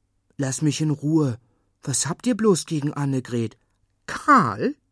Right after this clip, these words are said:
Jetzt hielt Lotte ihre Nase still. „Du musst dem Winter von ihr erzählen. Wenn er herausfindet, dass hier eine Tochter des Sommers herumläuft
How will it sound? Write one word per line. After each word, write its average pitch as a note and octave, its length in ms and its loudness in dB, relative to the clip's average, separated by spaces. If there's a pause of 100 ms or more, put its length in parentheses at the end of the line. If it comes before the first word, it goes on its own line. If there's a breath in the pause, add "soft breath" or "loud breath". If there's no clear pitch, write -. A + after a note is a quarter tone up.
(520)
Jetzt D#3+ 380 -4
hielt F3 240 -6
Lotte D3 280 -4
ihre D3 240 -6
Nase C#3 360 -6
still. A2 360 -6 (500 soft breath)
„Du G#3 140 2
musst A3+ 540 -4
dem C4 180 -2
Winter F#3 280 -2
von A3+ 160 -6
ihr B3 140 -6
erzählen. - 580 -8 (360 loud breath)
Wenn G#3+ 260 2
er B3+ 140 -4
herausfindet, A3+ 920 -6 (200 loud breath)
dass - 180 -4
hier B3+ 400 -2
eine A3 240 -4
Tochter G#3 360 -6
des - 180 -8
Sommers D3 460 -4
herumläuft G#2+ 680 -10